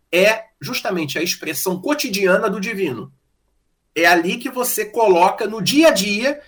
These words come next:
aquilo que você aprende e que você incorpora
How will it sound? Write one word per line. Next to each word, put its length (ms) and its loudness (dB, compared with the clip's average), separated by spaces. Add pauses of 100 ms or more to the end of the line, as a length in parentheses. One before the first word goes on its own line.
(200)
aquilo 440 -6
que 100 -14
você 600 0 (300)
aprende 680 0
e 60 -8
que 120 -10
você 560 2
incorpora 920 2